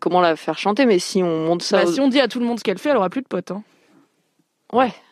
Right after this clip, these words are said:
Speaker 1: c'est ça. Et elle pourra plus jouer sur les deux tableaux, quoi.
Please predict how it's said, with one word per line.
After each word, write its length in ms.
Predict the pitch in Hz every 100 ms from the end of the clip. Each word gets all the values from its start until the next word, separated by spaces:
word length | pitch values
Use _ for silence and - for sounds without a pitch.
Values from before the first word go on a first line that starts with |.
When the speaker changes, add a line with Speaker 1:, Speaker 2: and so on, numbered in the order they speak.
| _ -
Speaker 1:
c'est 160 | -
ça. 240 | - 254 -
Et 440 | 160 151 147 151
elle 120 | 151 151
pourra 220 | 147 151
plus 160 | -
jouer 200 | 208 202
sur 140 | 202 175
les 120 | 156
deux 160 | 147 151
tableaux, 340 | 165 196 226
quoi. 220 | - 143